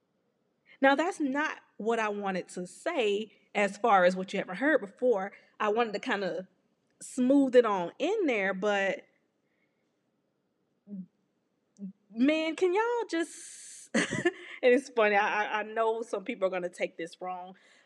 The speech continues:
but can you please stop letting your mother's advice or even your dad's advice dictate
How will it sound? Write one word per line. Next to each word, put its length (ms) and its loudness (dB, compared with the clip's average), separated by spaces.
but 180 4
can 340 0
you 220 -2
please 720 0
stop 800 4
letting 760 10
your 300 4
mother's 1120 2
advice 920 -4
or 120 2
even 320 4
your 160 0
dad's 420 -2
advice 720 -10
dictate 800 -4